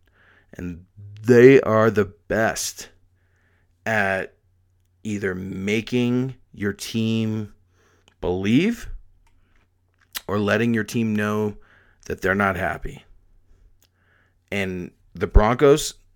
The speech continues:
they gotta give a reason for Broncos country to believe right now.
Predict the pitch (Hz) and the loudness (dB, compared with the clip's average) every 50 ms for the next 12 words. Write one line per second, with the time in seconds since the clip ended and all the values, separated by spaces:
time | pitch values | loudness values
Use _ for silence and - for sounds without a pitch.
0 | _ - - 110 113 135 143 139 135 135 131 131 117 113 120 117 110 113 113 101 | _ -6 -2 2 4 4 4 6 4 4 4 4 2 2 0 0 0 -2 -4 0
1 | 98 - 95 95 98 92 90 - 98 87 - - 101 90 - - 90 90 90 - | 4 4 4 4 2 -2 -2 -4 -6 -8 -8 -8 -8 -6 -4 -4 -4 -2 -2 -2
2 | 90 78 80 90 92 - - - - - - - - - | -2 -2 -4 -8 -8 -10 -10 -10 -10 -10 -12 -14 -14 -16